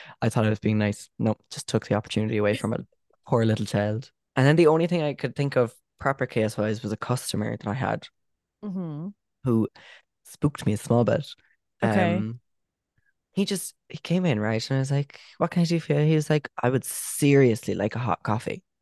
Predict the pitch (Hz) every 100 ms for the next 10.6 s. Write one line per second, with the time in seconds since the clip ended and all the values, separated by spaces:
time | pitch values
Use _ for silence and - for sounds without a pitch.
0 | - 123 120 120 - _ _ _ - 226
1 | 185 175 208 - - 196 196 190 202 196
2 | 180 147 135 117 - _ _ 139 127 123
3 | 123 123 190 175 127 - - 113 127 -
4 | 147 160 - 175 127 - - - _ -
5 | - 131 139 120 127 - 104 104 - _
6 | _ _ _ 120 120 - - _ _ _
7 | _ - 123 120 - 113 127 113 104 110
8 | 123 110 107 - 107 110 110 135 - _
9 | - 202 190 165 123 - 139 - - 107
10 | - 117 127 127 139 170